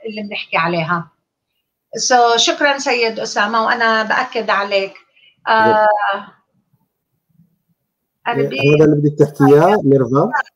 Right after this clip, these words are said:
Speaker 1: يا، what was it يا أستاذ؟ أن تتحدث على موضوع مهم كثير. آه، دون اللاجئين السوريين بالعراق،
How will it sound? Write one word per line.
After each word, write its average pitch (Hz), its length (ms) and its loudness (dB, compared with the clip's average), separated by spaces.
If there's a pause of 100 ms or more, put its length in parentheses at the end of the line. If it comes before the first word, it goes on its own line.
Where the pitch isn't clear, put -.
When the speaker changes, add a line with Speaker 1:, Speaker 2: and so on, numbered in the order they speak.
(160)
Speaker 1:
يا، 269 380 2
what 320 200 0
was 294 200 -2
it 330 300 -2
يا 262 200 -2
أستاذ؟ 277 500 -4 (1000)
أن 262 200 -10 (420)
تتحدث 277 560 -2
على 247 280 0 (180)
موضوع 269 260 -6
مهم 254 540 -8
كثير. 254 520 -6 (600)
آه، 233 220 4
دون 262 260 0
اللاجئين 262 640 -2
السوريين 285 540 -4
بالعراق، 262 760 0